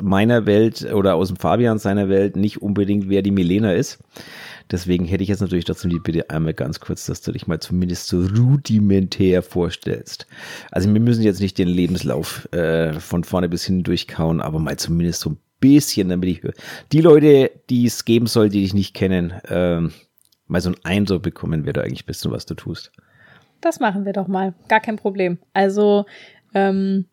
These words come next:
Speaker 2: ich bin sogar, ich wär sogar erstaunt, wenn viele Menschen aus eurem Podcast-Hörerschaft überhaupt wissen, wer ich bin. Ähm, ja, ich bin geborene Berlinerin und fotografiere seit zweitausendfünfzehn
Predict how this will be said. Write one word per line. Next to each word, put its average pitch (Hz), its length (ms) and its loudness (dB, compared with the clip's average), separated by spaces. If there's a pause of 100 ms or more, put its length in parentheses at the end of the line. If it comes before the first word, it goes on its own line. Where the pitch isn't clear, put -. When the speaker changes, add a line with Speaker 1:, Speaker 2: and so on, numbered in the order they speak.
(140)
Speaker 2:
ich - 160 -6
bin 254 140 2
sogar, 214 360 4
ich - 140 -8
wär 190 120 2
sogar 185 180 -2
erstaunt, 180 560 0
wenn 170 300 -2 (520)
viele 190 380 0
Menschen 165 460 -2
aus 214 280 4
eurem 185 480 0 (220)
Podcast-Hörerschaft 202 1200 -2
überhaupt 180 440 -4
wissen, 165 280 -4
wer 147 100 2
ich - 140 -6
bin. 185 220 -4 (680)
Ähm, 233 480 2 (340)
ja, 349 240 2
ich - 200 -8
bin 262 260 0
geborene 233 420 2
Berlinerin 233 720 0
und 214 580 0
fotografiere 226 840 0
seit 180 320 2
zweitausendfünfzehn 180 1120 0